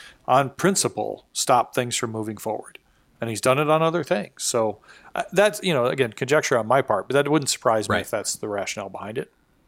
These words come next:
Speaker 2: And, uh, this data I'm pulling from is from the, uh, the Kaiser Family Foundation. They've
Speaker 1: Mm-hmm.
Speaker 2: got a, uh, campaign contributions tracker. Romney, since two thousand seven, has pulled in just under seventy thousand, uh, from various drug companies.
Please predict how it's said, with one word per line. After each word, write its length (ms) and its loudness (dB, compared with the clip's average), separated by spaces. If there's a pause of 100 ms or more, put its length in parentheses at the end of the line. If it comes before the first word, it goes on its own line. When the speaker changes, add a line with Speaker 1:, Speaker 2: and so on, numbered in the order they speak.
(460)
Speaker 2:
And, 540 6
uh, 280 6
this 200 0
data 260 6
I'm 140 4
pulling 320 2
from 340 0
is 240 -4
from 220 -2
the, 260 -2
uh, 200 0
the 180 -4
Kaiser 640 -4 (120)
Family 300 0
Foundation. 560 -4
They've 100 -4
Speaker 1:
Mm-hmm. 80 -10
Speaker 2:
got 160 0
a, 220 -4
uh, 160 -6
campaign 440 -6
contributions 600 -10
tracker. 400 -10
Romney, 520 4
since 280 -2
two 140 -2
thousand 200 0
seven, 280 -2
has 80 -6
pulled 260 -2
in 200 -4
just 360 0
under 380 -2
seventy 540 -4
thousand, 640 -8 (340)
uh, 200 -4
from 220 -10
various 300 -4
drug 240 -4
companies. 600 -8